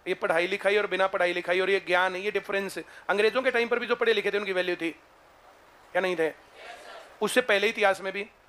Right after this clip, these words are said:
आर्यभट्ट, वरा, मीरी, इनका नाम कैसे जानते हो तुम? पढ़े लिखे लोगों की value थी, राजा रखता था अपने पास।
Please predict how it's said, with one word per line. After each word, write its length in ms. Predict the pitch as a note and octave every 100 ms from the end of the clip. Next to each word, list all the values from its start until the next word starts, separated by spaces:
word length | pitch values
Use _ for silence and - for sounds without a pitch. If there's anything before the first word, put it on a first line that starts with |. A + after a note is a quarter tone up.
| _ E3
आर्यभट्ट, 380 | F#3+ G3+ F#3 F#3+
वरा, 260 | G3 G3
मीरी, 240 | F#3+ G3 G3+
इनका 200 | G#3 G3
नाम 160 | G3
कैसे 200 | G3+ G3+
जानते 240 | G3+ G3+ G3+
हो 60 |
तुम? 180 | G3 G#3 - _ - - - - - - - - - - - - - -
पढ़े 120 | F#3 F#3
लिखे 180 | F3
लोगों 220 | F#3+ G3 G3
की 80 |
value 220 | F#3 F#3 F3+
थी, 100 | F#3+
राजा 220 | F3+ F#3+
रखता 220 | F3+ F3
था 60 | F3
अपने 180 | F3
पास। 280 | F3+ F3+ -